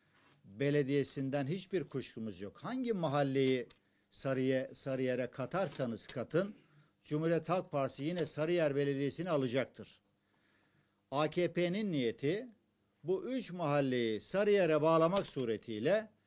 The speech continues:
Sarıyer'i önümüzdeki seçimde A K P'ye kazandırmaktır. Geçmiş yerel seçimde de bunu A K P denedi. Kadıköy'ü bölerek oradan Ataşehir diye bir ilçe yarattı. Kadıköy'ü alması imkansız olduğu için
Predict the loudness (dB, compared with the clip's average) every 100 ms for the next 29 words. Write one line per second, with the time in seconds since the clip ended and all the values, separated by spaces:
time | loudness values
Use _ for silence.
0 | _ -18 -6 0 2 4 2 2 0 -2
1 | -2 -2 -4 -6 -4 -4 -2 -2 0 2
2 | 0 -4 _ _ _ -2 -2 -2 -4 -2
3 | -4 -4 -6 -6 -8 -10 -12 -16 -20 -20
4 | _ _ _ _ _ _ -4 -2 -2 -6
5 | -4 -2 0 0 -2 -6 -6 -4 0 0
6 | 0 -4 _ _ _ -6 -2 2 2 2
7 | 0 0 -2 0 0 0 -4 -10 _ -4
8 | -2 0 2 4 2 2 4 6 4 2
9 | 2 0 0 -2 -2 -2 -2 0 0 2
10 | 0 0 -2 -4 -4 0 2 2 0 -2
11 | -2 -4 _ _ _ _ -4 0 0 2
12 | 2 4 4 2 -2 -2 -2 -2 -2 0
13 | 0 0 0 -4 -6 -10